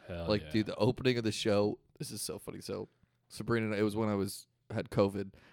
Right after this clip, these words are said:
Speaker 2: I was like, "Well, I guess this is a perfect time to start Yellowstone," 'cause everybody tells me that I look like a character from Yellowstone. Well, people who watch Yellowstone always say it.
Speaker 1: <laughs>
Speaker 2: And then, uh, and then I was like,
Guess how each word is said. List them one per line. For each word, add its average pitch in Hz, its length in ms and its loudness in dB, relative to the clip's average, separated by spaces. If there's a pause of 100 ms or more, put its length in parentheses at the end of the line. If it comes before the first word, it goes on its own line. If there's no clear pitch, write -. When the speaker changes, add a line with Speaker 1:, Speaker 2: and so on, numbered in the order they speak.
(120)
Speaker 2:
I - 60 2
was 101 100 4
like, 101 160 0
"Well, 113 140 6
I 113 40 6
guess 123 200 2
this 127 160 6
is 120 100 0
a 113 40 0
perfect 120 360 2
time 120 180 0
to 117 80 0
start 117 240 4
Yellowstone," 101 540 0
'cause 98 260 -6 (180)
everybody 131 340 6
tells 131 280 4
me 131 100 2
that 98 120 2
I - 20 0
look 101 240 0
like 120 140 0
a - 60 -6
character 120 340 0
from 127 140 -8
Yellowstone. 104 600 -4
Well, 107 120 -4
people 113 260 2
who 123 80 6
watch 101 260 0
Yellowstone 98 460 -6 (120)
always 113 340 6
say 113 240 4
it. - 220 -4
Speaker 1:
<laughs> - 40 -20 (380)
Speaker 2:
And 117 160 2
then, 104 360 2 (420)
uh, 95 380 2 (1300)
and 117 80 2
then 117 100 4
I 104 40 2
was 98 300 2
like, 104 160 -8